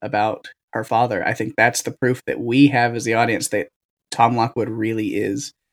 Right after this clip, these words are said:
an evil bastard, that he f-, finds the opportunity. He's like, "Oh, my daughter's dating this guy and I dug into him and it turns out he could be a serial killer.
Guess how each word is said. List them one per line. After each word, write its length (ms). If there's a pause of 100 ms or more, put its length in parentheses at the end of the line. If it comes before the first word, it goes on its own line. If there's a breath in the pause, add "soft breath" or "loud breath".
(420)
an 160
evil 360
bastard, 520 (100)
that 220 (1120)
he 80
f-, 60
finds 460
the 120
opportunity. 580
He's 200
like, 260 (600)
"Oh, 200
my 140
daughter's 380
dating 280
this 140
guy 180
and 140
I 60
dug 200
into 240
him 80
and 80
it 80
turns 240
out 140
he 100
could 220
be 100
a 60
serial 320
killer. 340